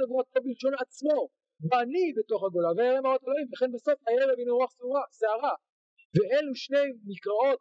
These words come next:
מפסיקים דבריו כאילו אחר מדבר עליו. "היה דבר השם אל יחזקאל" וכו'. זה בדיוק מה שאמרנו, כלומר רש"י כאן בדיוק עומד על ההבחנה הזאת, אבל הוא נותן לנו הסבר מעניין, אומר, "למה זה מפוצל לשניים?"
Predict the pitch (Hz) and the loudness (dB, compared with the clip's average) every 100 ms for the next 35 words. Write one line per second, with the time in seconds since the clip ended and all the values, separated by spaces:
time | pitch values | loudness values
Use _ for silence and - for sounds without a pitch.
0 | - - 170 262 262 202 254 262 - 240 | -6 -14 -14 -6 -4 0 0 0 -2 -2
1 | 294 370 349 262 - 277 311 277 233 196 | 0 2 2 -2 -4 0 0 0 -6 -2
2 | 240 226 214 226 175 - _ _ _ _ | 0 0 0 0 -2 -6 _ _ _ _
3 | _ _ _ _ _ 196 226 185 175 156 | _ _ _ _ _ 0 2 0 -2 -2
4 | 175 226 156 143 - 240 143 143 127 _ | -2 -2 -4 -6 -4 -4 -4 -14 -16 _
5 | - 330 381 339 277 269 196 165 208 226 | -4 0 0 0 0 -2 -4 -2 -2 0
6 | 285 285 269 254 240 226 233 202 202 202 | -4 -4 -6 -4 -4 -2 -2 -4 -2 -2
7 | 180 262 - _ _ - 175 190 190 247 | 0 -4 -6 _ _ -2 0 2 2 0
8 | 247 226 - 202 220 196 214 208 196 175 | 0 -2 -2 0 0 0 -2 -4 -2 -2
9 | 190 240 220 - _ _ - 202 175 202 | -2 -2 -2 -6 _ _ -4 -4 -4 -8
10 | - 190 180 175 143 175 | -2 -2 -4 -8 -8 -10